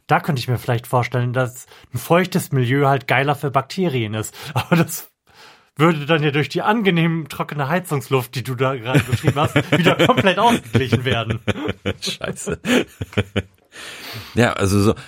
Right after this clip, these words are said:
Speaker 2: n-, so eine richtige Vorstellung habe ich gerade überhaupt nicht,
Speaker 1: Nee.
Speaker 2: in, in welche Richtung man da jetzt denken muss. Wir haben ja beide auch gerade offensichtlich in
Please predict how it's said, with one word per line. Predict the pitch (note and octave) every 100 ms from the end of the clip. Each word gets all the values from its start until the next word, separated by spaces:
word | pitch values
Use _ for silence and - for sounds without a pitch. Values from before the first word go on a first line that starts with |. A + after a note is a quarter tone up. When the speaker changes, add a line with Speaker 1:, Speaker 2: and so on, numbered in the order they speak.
| - A2
Speaker 2:
n-, | C3 -
so | A2+ G2+
eine | G#2 F2
richtige | C3+ D#3 C#3
Vorstellung | - D#3+ - F#2 F2+ F2
habe | A#2+ A2
ich |
gerade | - G#2 G#2
überhaupt | - D3 D3 C#3+ -
nicht, | A#3+ G3
Speaker 1:
Nee. | G#2
Speaker 2:
in, | A2+ - B2 -
in | A2+
welche | A2+ B2+ A2
Richtung | D3 - G2+ F2
man | F2+
da | G2
jetzt | F#2 -
denken | A2+ E2
muss. | E2 F2
Wir |
haben | G2+
ja | G#2
beide | G2+ G#2+ F#2+
auch | F2
gerade | - F#2+ G#2
offensichtlich | - A2+ A2+ G#2 F#2+
in | F#2+